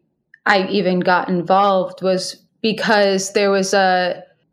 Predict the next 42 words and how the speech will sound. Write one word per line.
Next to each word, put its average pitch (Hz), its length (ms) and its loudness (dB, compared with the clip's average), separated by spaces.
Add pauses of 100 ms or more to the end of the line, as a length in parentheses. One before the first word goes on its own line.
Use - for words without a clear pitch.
whole 247 540 2
dismissal 196 1160 -2 (420)
of 180 640 2 (420)
the 202 80 0
fact 196 400 2
that 190 120 2
they 196 140 0
even 190 320 0
existed, - 800 -4 (280)
right? 202 260 2
The 214 80 0
fact 220 320 2
that 208 160 0
these 208 240 -2
rights 190 280 0
existed. 185 880 -2 (240)
And 214 180 2
so 190 760 2
what 190 180 2
it 190 140 -2
was 185 220 -2
doing 202 480 2
was 180 200 0
setting 180 280 2
a 156 60 -2
precedent 214 680 -2
that 175 140 2
when 180 140 0
you 180 100 0
mint 185 300 0
an 196 80 0
N 185 180 2
F 165 200 -2
T, 175 560 0 (260)
essentially 196 580 2
the 185 140 0
I 180 200 2
P 180 260 -2
is 175 160 -2
now 165 160 2
public 180 420 -2
domain, 180 600 0